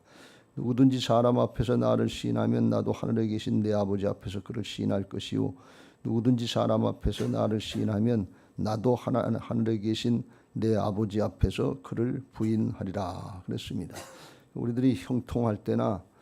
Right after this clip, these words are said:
아, 어렵고 힘들 때나 환난과 핍박 중에나 언제든지 하나님을 시인하고 하나님이 살아계셔서 주-, 주인 되신 걸 믿고 그 하나님을 신뢰하고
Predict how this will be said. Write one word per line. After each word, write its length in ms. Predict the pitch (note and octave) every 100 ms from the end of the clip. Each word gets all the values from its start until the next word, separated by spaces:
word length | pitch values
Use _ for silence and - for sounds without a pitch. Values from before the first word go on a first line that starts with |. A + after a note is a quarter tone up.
| - - _
아, 40 | -
어렵고 680 | F#2 A2 G#2 G#2+ A2 A2 G#2
힘들 380 | - A2+ A2 G#2
때나 380 | A2+ B2 G2+ - _ _ -
환난과 520 | G#2+ A2+ A2+ G#2 G2
핍박 460 | - - - G#2 -
중에나 280 | G#2+ G#2 G2
언제든지 720 | G#2+ G#2+ G#2 A2 G2+ A#2+ A2 - - - _ -
하나님을 960 | - - B2 A#2+ A#2+ B2 B2+ A2 - B2+
시인하고 760 | - - A#2+ A2 F#2+ F#2+ G2+ - - - _ _
하나님이 720 | - - A#2 A2+ A2+ A#2+ A#2
살아계셔서 920 | - - A#2 A#2 A2 A2+ G2+ A#2 A2+ - - -
주-, 280 | A#2+ A2+ A2+
주인 380 | - A2+ A2
되신 320 | G#2 G#2+ - A2
걸 120 | G#2+
믿고 500 | G2+ F#2+ - G#2+ - - - _ _
그 140 | - A2+
하나님을 360 | A2+ A2 A2
신뢰하고 680 | G2+ - A2+ G#2+ F#2+ E2+ D#2+